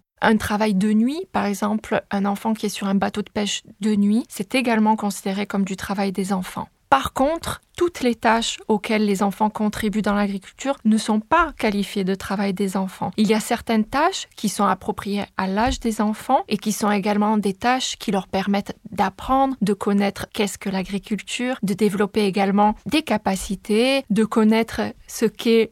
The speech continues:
le sens des responsabilités. Malheureusement, il faut savoir que dans l'agriculture, très souvent, les enfants sont impliqués dans des tâches qui vont au-delà de cet apprentissage et de cette transmission de savoir.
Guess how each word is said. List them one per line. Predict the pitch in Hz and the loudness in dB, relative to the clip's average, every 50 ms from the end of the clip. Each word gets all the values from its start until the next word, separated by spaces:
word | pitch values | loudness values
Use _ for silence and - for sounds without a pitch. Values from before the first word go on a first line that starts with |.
| _ | _
le | - 208 202 202 | -4 -2 -2 -2
sens | - - 214 214 208 - | -2 -2 -2 -2 0 -2
des | 202 190 | -2 -2
responsabilités. | 190 208 180 - - 196 196 185 - 202 196 180 202 190 - 202 - _ - 226 240 247 247 247 - _ _ - | -2 -4 -6 -4 -4 -4 -2 -2 -2 -2 -2 -2 -2 -4 -4 -6 -8 _ 0 2 2 2 2 0 -4 _ _ 2
Malheureusement, | 214 220 247 254 247 254 247 254 247 233 262 262 294 339 392 - - | 4 6 6 6 4 4 2 2 0 0 0 0 0 0 -2 -4 -6
il | 214 | -6
faut | 190 - - 220 | -6 -4 -6 -2
savoir | - - 220 220 254 269 | 0 2 2 4 2 2
que | - - | 2 2
dans | 220 190 226 220 | 2 2 2 2
l'agriculture, | 233 226 226 196 220 220 220 214 - 233 214 220 - - - 262 277 277 - - _ - | 2 2 2 0 0 -2 -2 -2 -2 -2 -4 -4 -6 -6 -6 -4 -4 -6 -8 -12 _ -8
très | - - 269 262 | -4 -2 -2 -2
souvent, | 247 - - 254 226 226 233 233 240 - - | -2 -2 -4 -2 2 2 2 2 2 0 0
les | 214 220 208 | 0 0 2
enfants | 247 240 208 196 - 262 262 277 262 _ - | 0 0 -2 -2 0 0 0 0 0 _ -10
sont | - - - 220 208 - - | -8 -4 -2 -2 -2 0 0
impliqués | 226 208 208 - - 202 - - 240 | 0 2 2 0 -2 -4 -4 -2 0
dans | 226 214 202 | 0 0 0
des | 190 214 | 0 -2
tâches | 190 - - 233 226 226 226 - - - _ - | -4 -2 -2 0 0 0 0 -4 -6 -8 _ -8
qui | - - | -4 0
vont | 202 - 226 220 - - | 2 2 2 2 0 -2
au-delà | - 233 233 240 214 226 214 190 185 175 | -2 0 0 0 0 0 2 2 0 0
de | 180 - 190 | -2 -4 -6
cet | 185 - 202 190 - | -4 -4 -2 0 0
apprentissage | 196 185 - - - 190 185 - - 196 185 - - 190 156 147 160 - - | 0 -2 -2 -2 -2 -2 -2 -4 -6 -8 -8 -6 -6 -6 -6 -6 -6 -4 -2
et | - 214 | -2 0
de | - 202 | 0 -2
cette | 190 - - - 226 220 - - | -6 -4 -2 0 0 0 -2 -4
transmission | - - - 233 226 - - - 226 202 - - - 208 208 | -6 -2 0 0 0 0 0 0 -2 -2 -2 -2 0 0 2
de | 202 196 | 0 0
savoir. | 190 - 214 190 175 | -2 -2 -2 -2 -2